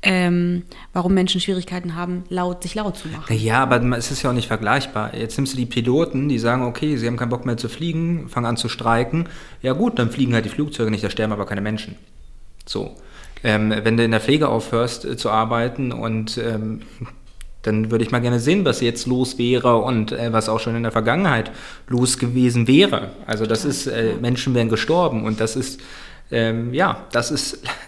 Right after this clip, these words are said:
Speaker 2: <laughs> auch das wird wieder mal ausgenutzt,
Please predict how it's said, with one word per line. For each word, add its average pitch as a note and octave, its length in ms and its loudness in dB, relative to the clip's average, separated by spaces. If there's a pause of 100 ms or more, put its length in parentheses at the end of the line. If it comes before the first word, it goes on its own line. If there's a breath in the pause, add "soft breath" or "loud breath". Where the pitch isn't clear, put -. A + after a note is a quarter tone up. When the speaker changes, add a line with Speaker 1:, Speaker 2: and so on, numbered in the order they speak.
(140)
Speaker 2:
<laughs> - 400 -18
auch C#3+ 180 0
das F#3 260 0
wird A#2 180 4
wieder B2 160 2
mal B2 160 4
ausgenutzt, C#3 640 0